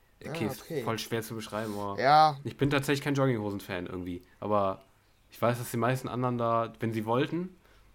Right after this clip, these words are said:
Speaker 2: würden sie den ganzen Tag eine Jogginghose anziehen, aber die meisten machen's aus dem Grund nicht, weil es einfach,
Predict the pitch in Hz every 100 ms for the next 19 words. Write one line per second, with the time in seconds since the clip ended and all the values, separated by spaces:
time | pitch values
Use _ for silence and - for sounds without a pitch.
0 | - 127 131 123 123 117 120 127 127 113
1 | 92 95 92 98 101 101 117 110 104 104
2 | 107 117 117 117 113 - 123 117 113 123
3 | 123 120 107 107 107